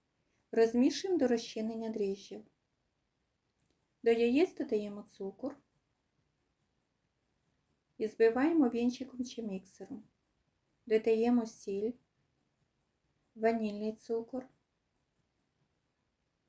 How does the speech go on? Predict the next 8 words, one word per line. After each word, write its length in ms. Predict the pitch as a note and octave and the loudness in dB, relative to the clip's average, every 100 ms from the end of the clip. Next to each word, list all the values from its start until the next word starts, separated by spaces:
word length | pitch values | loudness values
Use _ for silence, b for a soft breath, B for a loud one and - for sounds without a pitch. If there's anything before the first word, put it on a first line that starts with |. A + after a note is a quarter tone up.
| _ _ _ _ | _ _ _ _
Все 240 | - - A#3+ | -8 -2 0
поєднали 600 | A#3+ A#3 A#3+ A#3+ D#4+ D#4 | 2 2 2 0 0 0
і 20 | |
збиваємо 680 | - A3 G#3+ F#3 F#3+ G3+ G#3+ G3+ _ _ _ _ _ _ _ _ _ _ _ _ _ _ | -2 -4 -2 -4 -6 -10 -14 -18 _ _ _ _ _ _ _ _ _ _ _ _ _ _
до 180 | G#3+ A3+ | 2 2
утворення 500 | A3+ C4+ D4+ F#4+ E4+ | 2 0 0 2 2
однорідної 600 | A#3 G#3+ G3+ G#3 A3+ A3 | 0 -4 -4 -4 -4 -8
маси. 420 | G#3 F#3+ F#3+ - | -6 -8 -10 -16